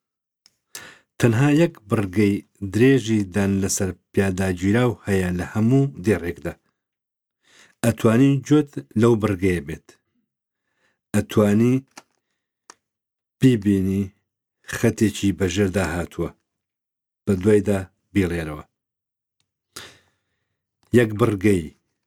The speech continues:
کورسی، پاس، هێز.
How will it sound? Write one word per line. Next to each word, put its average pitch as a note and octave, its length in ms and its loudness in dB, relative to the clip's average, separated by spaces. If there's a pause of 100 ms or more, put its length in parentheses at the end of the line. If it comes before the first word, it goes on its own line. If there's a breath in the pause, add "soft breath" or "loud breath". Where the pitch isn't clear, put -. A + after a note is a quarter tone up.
(1200)
کورسی، G#2 520 0 (1160)
پاس، G2+ 340 2 (1120)
هێز. G2 260 2